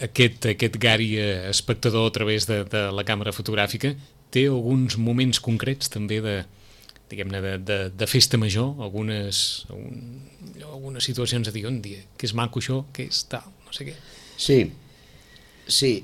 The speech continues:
Speaker 2: a mi, mm, el ball parlat m'emociona moltíssim,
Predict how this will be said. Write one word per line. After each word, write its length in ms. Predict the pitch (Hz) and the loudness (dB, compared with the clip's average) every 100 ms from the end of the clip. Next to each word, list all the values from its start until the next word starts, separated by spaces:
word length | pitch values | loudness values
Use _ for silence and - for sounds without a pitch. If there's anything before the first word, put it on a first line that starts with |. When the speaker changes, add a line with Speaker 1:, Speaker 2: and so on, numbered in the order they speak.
| - - | -6 -4
Speaker 2:
a 120 | 117 | 0
mi, 140 | 135 | 2
mm, 760 | 143 135 131 127 123 120 117 120 131 | 0 0 0 2 0 0 -2 -4 -2
el 100 | 117 | 2
ball 140 | 127 | 4
parlat 300 | 127 120 120 | 6 6 4
m'emociona 560 | 127 113 98 107 87 78 - - _ _ _ _ _ 104 | 2 2 0 -4 -6 -8 -14 -20 _ _ _ _ _ -4
moltíssim, 560 | 92 101 92 85 76 | -4 -2 -4 -4 -8